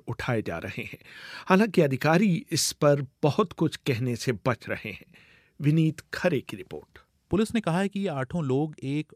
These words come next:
Speaker 2: मुठभेड़ में मारे गए, लेकिन विपक्ष ने मध्य प्रदेश सरकार और पुलिस के दावों पर सवाल उठाए हैं। मध्य प्रदेश कांग्रेस अध्यक्ष अरुण यादव ने कहा है कि आठों लोगों का दीपावली की रात फरार होना और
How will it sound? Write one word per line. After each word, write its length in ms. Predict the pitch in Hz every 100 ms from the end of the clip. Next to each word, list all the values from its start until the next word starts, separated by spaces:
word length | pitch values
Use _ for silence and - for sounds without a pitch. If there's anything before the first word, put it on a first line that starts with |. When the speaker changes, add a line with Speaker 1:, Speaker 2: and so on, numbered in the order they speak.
| _
Speaker 2:
मुठभेड़ 500 | 117 117 101 104 156
में 80 | 151
मारे 240 | 120 107 107
गए, 260 | 117 175
लेकिन 340 | 143 123 131 123
विपक्ष 400 | 107 143 - 151
ने 140 | 180 - - -
मध्य 180 | 131 139
प्रदेश 280 | 131 131 135
सरकार 560 | - 113 - 123 143 -
और 300 | 120 120 127 123
पुलिस 220 | 131 135 -
के 140 | 139
दावों 340 | 113 101 117
पर 220 | 135 120 120 _ _
सवाल 360 | - 120 117 101
उठाए 240 | 95 95
हैं। 180 | 87 104 _ _ -
मध्य 180 | 117 120
प्रदेश 280 | 123 123 120
कांग्रेस 420 | - 113 123 120
अध्यक्ष 420 | 107 117 135 - - - - -
अरुण 260 | 120 143 135
यादव 340 | 107 107 117 139
ने 80 |
कहा 280 | 123 107 131
है 220 | 120 160 214 - - -
कि 200 | 185 - -
आठों 340 | 120 123 175 160
लोगों 280 | 120 139
का 180 | 160 175
दीपावली 540 | 135 117 117 117 127 151
की 320 | - 147 143 -
रात 320 | 107 120 135
फरार 340 | - 117 117 127
होना 300 | 120 139 160
और 300 | 131 131